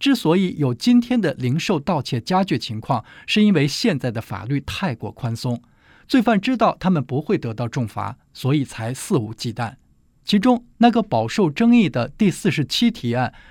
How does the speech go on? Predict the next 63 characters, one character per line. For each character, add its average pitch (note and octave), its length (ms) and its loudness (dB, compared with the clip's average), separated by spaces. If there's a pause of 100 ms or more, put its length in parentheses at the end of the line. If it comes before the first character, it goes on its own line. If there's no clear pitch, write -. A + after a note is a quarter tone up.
(120)
把 C#3+ 120 4
偷 B3 260 2
窃 E3+ 280 0
九 D#3+ 180 0
百 G#3 160 2
五 G3 160 -2
十 - 140 0
美 F3+ 100 4
元 C3 240 0
以 A#2+ 80 -2
下 D3 220 -2
的 A2+ 100 -6
犯 C#3+ 300 -2
罪 C#3 160 0
行 A#2+ 240 -4
为 A2+ 160 -4
定 C#3 180 -2
为 A#2+ 140 -2
轻 A3 280 2
罪， D#3 220 -2 (140)
面 B2+ 200 2
临 A2+ 160 -4
新 - 300 0
的 - 100 -2
挑 - 240 -14
战。 - 220 -4 (840)
不 F3 100 4
过， F#3+ 300 4 (100)
一 A#3 80 6
些 C4+ 180 4
民 G3+ 220 4
权 A3 220 4
组 B2+ 180 -4
织 E3 140 -2
怀 C3 240 -2
疑 C3 300 -2 (100)
严 D3+ 280 4
打 A#3 160 0
犯 F3 300 0
罪 F#3 220 0
是 - 180 -2
否 A2+ 220 -4
能 A#2+ 180 -2
达 A2+ 240 -8
到 D#3 260 -2
预 E3 160 2
期 - 220 -4
的 C3+ 100 -4
结 A2+ 220 -8
果。 A2 240 -8 (840)
第 B3 120 8
四 A3+ 160 2
十 A#3+ 140 4
七 C4 180 4
提 A#3+ 200 0
案 E3+ 180 0
的 C#3+ 240 2
原 D3 340 2
提 E3+ 220 -2
倡 E3 240 -2
者 A2+ 180 -6
之 F3+ 220 0
一 G3+ 240 0